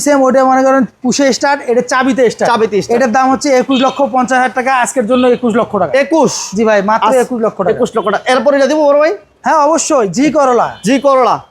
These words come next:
Speaker 2: জি করলা দিব দশ লাখ টাকা নাকি বড় ভাই? জি করলা
Speaker 1: দশ লক্ষ নব্বই হাজার টাকা ভাই। ভাই
Speaker 2: মডেল
Speaker 1: দেখেন,
Speaker 2: তিন।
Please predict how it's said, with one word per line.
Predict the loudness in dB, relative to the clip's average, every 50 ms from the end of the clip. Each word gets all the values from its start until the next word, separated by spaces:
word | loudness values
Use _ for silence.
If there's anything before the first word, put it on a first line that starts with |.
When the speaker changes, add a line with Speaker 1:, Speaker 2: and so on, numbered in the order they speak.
| _ _ _ _ _ _ _
Speaker 2:
জি | -4 -2 0 2 2
করলা | 2 2 2 2 0
দিব | 0 0 0 0 0
দশ | 0 0 -2 -2
লাখ | -4 -2 -2
টাকা | -2 0 2 2
নাকি | 0 0 0 0
বড় | 0 0 0
ভাই? | 0 -2 -4 -8 -14 _ _ _ _ _ _ _ _ _ _ _ _ -6
জি | -6 -2 0
করলা | 2 2 4 4 2 2 0 -2 -6 -12 -16 -18 -20 -20 _ _ _ -20 -20 -20 -20 -20 -20 _ -8 -4 0 0
Speaker 1:
দশ | 2 2 2 0 0
লক্ষ | -2 0 0 0 2 2
নব্বই | 0 0 2 2 2 2
হাজার | 2 0 0 0 0
টাকা | 0 2 2 0
ভাই। | 0 -2 -6 -10 _ _ _ _ _ _ _ _ _ _ _ _ _ _ _ _ _ _ _ _ _ _ _ _ _ _ _ _ _ _ -2
ভাই | 0 0 2
Speaker 2:
মডেল | 2 2 0
Speaker 1:
দেখেন, | 0 0 0 0
Speaker 2:
তিন। | 0